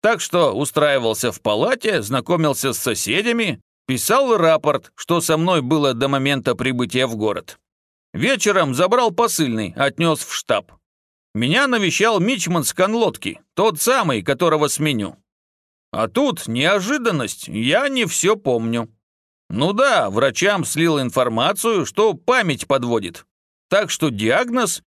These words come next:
"частичная амнезия" уже уверенно был поставлен.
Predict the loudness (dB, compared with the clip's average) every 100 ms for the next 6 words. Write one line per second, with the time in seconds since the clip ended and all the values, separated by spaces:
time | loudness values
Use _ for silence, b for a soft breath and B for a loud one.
0 | -6 -4 -2 -2 -4 -2 0 -2 0 0
1 | 0 -2 -2 0 2 0 -2 _ -2 0
2 | 2 0 2 2 2 2 2 2 2 0
3 | 0 0 0 -2 -2 -2 -4